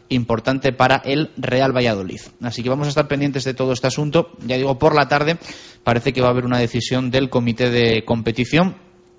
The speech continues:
al respecto de, eh, de este tema. Nosotros ya contábamos ayer que, que por la mañana, ayer martes, hablábamos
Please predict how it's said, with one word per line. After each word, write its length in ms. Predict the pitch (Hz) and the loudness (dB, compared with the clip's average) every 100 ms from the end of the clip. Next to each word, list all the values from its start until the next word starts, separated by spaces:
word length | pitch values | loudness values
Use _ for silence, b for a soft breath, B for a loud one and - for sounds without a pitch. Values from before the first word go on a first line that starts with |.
| - | -4
al 180 | 131 131 | 0 2
respecto 640 | 131 117 - 120 - 135 B B B B - | 2 0 0 -2 0 -2 B B B B -4
de, 300 | 120 135 - | 2 2 2
eh, 480 | 123 117 110 107 107 | 0 2 2 0 -2
de 160 | 117 120 | -2 -2
este 200 | - 117 | -2 -2
tema. 320 | 117 104 92 - | -2 -2 -6 -16
Nosotros 420 | 117 120 117 123 123 | -6 -4 -2 0 0
ya 80 | |
contábamos 540 | 123 123 123 123 123 123 | 2 2 4 4 0 -2
ayer 360 | 117 123 135 | 0 2 2
que, 440 | 131 131 110 101 95 | 2 0 0 -2 -6
que 80 | 107 | -6
por 160 | 107 | -4
la 80 | 110 | -2
mañana, 540 | 110 113 135 143 147 147 | -2 0 0 2 2 2
ayer 240 | 123 123 | 2 0
martes, 640 | 127 143 139 143 127 - | 2 0 2 0 0 -4
hablábamos 640 | 117 110 117 117 117 120 - | -4 -2 0 0 0 -4 -4